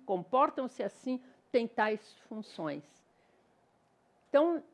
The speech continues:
na verdade, quando, eu acho que é um ganho enorme co-, conseguir colocar na sociedade e na legislação brasileira o reconhecimento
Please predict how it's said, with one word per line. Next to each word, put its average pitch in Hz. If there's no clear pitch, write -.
na 269
verdade, 190
quando, 330
eu 254
acho 262
que -
é 285
um 302
ganho 285
enorme 185
co-, 294
conseguir 185
colocar 269
na 175
sociedade 170
e 190
na 190
legislação 190
brasileira 156
o 269
reconhecimento 247